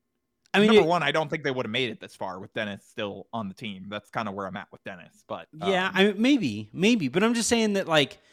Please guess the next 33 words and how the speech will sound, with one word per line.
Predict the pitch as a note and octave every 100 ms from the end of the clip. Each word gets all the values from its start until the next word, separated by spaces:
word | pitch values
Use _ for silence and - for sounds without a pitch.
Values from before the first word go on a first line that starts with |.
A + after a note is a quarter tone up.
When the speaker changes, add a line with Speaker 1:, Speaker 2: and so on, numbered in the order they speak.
| _ _ _ _ _ _ _ _ _ _
Speaker 1:
so | - G#3 F#3+ - - - _ _
I'm | C#3+ G#3+
saying | A3 G#3+ F#3+ F3
that | D3
the | D3
version | C#3 C#3 F3+ F#3 G3
of | F3 D3+
the | D3+
point | - E3+ C#3+ C3
that | C3 A#2+
Brian, | C3 B2+ D3 C#3 B2+ B2 A2+ _ _ _ _ _ _
I | A#2
think, | - C#3+ C3
could | D#3 D#3+
have | D#3 D3
made | B2+ D3+ C#3 A2 G#2+
and | B2 A#2+
not | A#2+ C3+
caught | - C#3 C#3
in | C3 B2 B2
as | A#2+ B2 A#2+
much | A#2+ A2
shit | - F#3+ F#3+ - _
for | - - D3 C#3
making | C#3 C3+ C#3 A2+
the |
point | G#2+ A3 A#3 A#2+ G2 _
is | D3+ C#3+ C#3 B2+ -
if | C#3 A#2
he | -
was | G3 F3 D#3
to | - C3+
say, | - A#3+ F3+ B2+ G#2